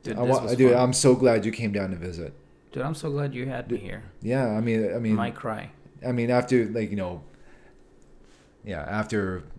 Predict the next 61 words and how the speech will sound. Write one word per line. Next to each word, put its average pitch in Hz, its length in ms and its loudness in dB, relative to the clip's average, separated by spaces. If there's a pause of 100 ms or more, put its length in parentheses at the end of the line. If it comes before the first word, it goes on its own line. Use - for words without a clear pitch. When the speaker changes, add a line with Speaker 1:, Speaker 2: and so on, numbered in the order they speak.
Speaker 2:
after 107 240 -4
you 110 100 0
left 107 320 -2
Boston, 107 460 0
like, 101 200 -4
what, 95 240 -4
three 104 680 -4
years 104 240 -4
ago, 110 400 -4 (160)
four 104 160 -2
years 104 240 -4
ago? 107 120 -6
Speaker 1:
Yeah, 107 120 -4
three 107 220 -10
years 101 220 -8
ago. 104 120 -12
Speaker 2:
Three 104 180 0
years 110 240 0
ago. 110 240 0
Yeah, 101 240 -2
I 90 40 -4
haven't 101 200 -4
seen 101 240 -4
you. 92 80 -6
s-, - 160 -8
I 110 120 -4
mean, 113 180 -4
we've 101 240 -2
interacted 107 520 -2
on, 95 60 -4
like, 92 180 -6
Facebook 98 600 -6
Live 92 400 -4
Speaker 1:
Mm-hmm, 90 80 -10
Speaker 2:
and 87 120 -8
Speaker 1:
mm-hmm. 104 160 -8 (180)
Speaker 2:
what, 90 240 -6
like, 85 240 -12
you 82 80 -12
know, 82 340 -12
Messenger 98 580 -4
and 87 140 -6
all 85 160 -8
that. 92 420 -6
Speaker 1:
Yeah. 95 220 -10 (100)
Speaker 2:
But 107 60 -2
this 120 100 0
is 104 100 -4
the 110 60 -4
first 110 240 -2
time 107 120 -2
I've 95 100 -8
seen 107 220 -4
you 95 120 -4
in 82 80 -8
person 107 480 -4
in 87 180 -10
Speaker 1:
Yeah. 98 180 -4
Speaker 2:
all 98 80 -6
that 80 120 -10
time. 80 320 -10